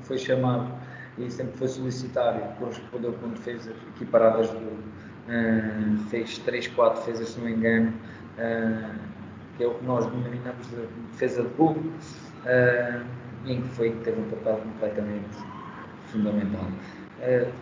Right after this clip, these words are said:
depois o Sporting teve a felicidade, como, como o Ruben Amorim disse, eh, eu acho que, que o Sporting foi mais equipa durante oitenta minutos.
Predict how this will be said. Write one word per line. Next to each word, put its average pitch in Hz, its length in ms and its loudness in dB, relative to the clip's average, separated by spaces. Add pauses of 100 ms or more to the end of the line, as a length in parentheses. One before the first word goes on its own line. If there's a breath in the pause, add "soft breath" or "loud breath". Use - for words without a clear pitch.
depois - 360 8
o 131 40 6
Sporting 151 520 6
teve 147 160 2
a - 20 2
felicidade, 143 640 6
como, 139 140 -2 (120)
como 139 120 -4
o 131 60 -2
Ruben 131 280 0
Amorim 127 340 0
disse, 127 360 2
eh, 127 160 -2 (220)
eu 143 140 6
acho 139 300 6
que, 135 160 -8 (160)
que 131 60 -8
o - 20 -6
Sporting 139 540 2
foi 131 120 -2
mais 131 300 2
equipa 131 480 -8 (380)
durante 131 300 2
oitenta 123 340 2
minutos. 107 480 -2